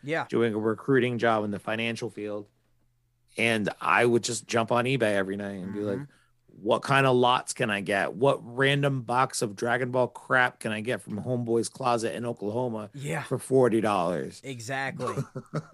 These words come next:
Speaker 2: <laughs> I loved it, man. Uh, that's cool. I actually, the only current stuff that, like, I collect, but I don't even think collect's the right word 'cause I don't get them all, uh, is the Dragon Star lines.
Speaker 1: Yeah, yeah.
Speaker 2: Um,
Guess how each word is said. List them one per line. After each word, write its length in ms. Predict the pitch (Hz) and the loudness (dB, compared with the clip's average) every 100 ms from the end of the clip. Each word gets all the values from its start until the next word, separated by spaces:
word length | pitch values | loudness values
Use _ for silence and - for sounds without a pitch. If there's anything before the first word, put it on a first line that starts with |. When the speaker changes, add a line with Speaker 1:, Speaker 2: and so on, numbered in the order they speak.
| 160 | -12
Speaker 2:
<laughs> 600 | - 160 - - - _ | -10 -12 -12 -20 -20 _
I 100 | 127 | 0
loved 280 | 127 120 104 | 2 2 0
it, 120 | 78 | -4
man. 260 | 92 95 98 - - _ - | -2 -2 -2 -8 -20 _ -2
Uh, 320 | 120 117 107 - | 2 2 0 -2
that's 160 | 135 | -6
cool. 140 | - 175 | 0 2
I 200 | 143 160 | 4 6
actually, 720 | 160 160 185 180 170 160 - - | 4 2 4 6 6 4 -2 -10
the 200 | 151 151 | 0 4
only 200 | 160 185 | 6 4
current 400 | - - 156 160 | 2 0 0 0
stuff 340 | - 156 151 - | 0 2 2 0
that, 340 | 131 110 - _ _ _ _ _ _ | 0 0 -4 _ _ _ _ _ _
like, 140 | - - | -6 -2
I 80 | |
collect, 500 | 113 - 113 120 123 | 0 4 4 4 2
but 100 | 110 | 0
I 40 | 104 | 0
don't 120 | 113 | 0
even 160 | 120 110 | -2 -4
think 140 | 117 | -6
collect's 280 | 101 113 113 | 0 0 0
the 80 | - | -2
right 180 | 113 107 | -2 0
word 420 | 95 104 107 98 _ _ _ | 0 0 0 -4 _ _ _
'cause 100 | - | -4
I 60 | 107 | -2
don't 120 | 104 | -2
get 140 | 95 | -6
them 120 | - 95 | -4 0
all, 360 | 104 104 107 - _ _ _ - | 2 2 -2 -10 _ _ _ -2
uh, 260 | 90 85 - | 2 2 2
is 160 | 104 | 0
the 120 | - | 0
Dragon 420 | 113 113 127 139 131 | 2 4 4 2 0
Star 320 | - 139 139 | 0 2 4
lines. 560 | 139 147 156 165 - - | 2 0 0 -4 -8 -6
Speaker 1:
Yeah, 300 | 156 190 - _ | -4 -2 -4 _
yeah. 320 | 113 139 202 | -8 -2 0
Speaker 2:
Um, 80 | 202 | 0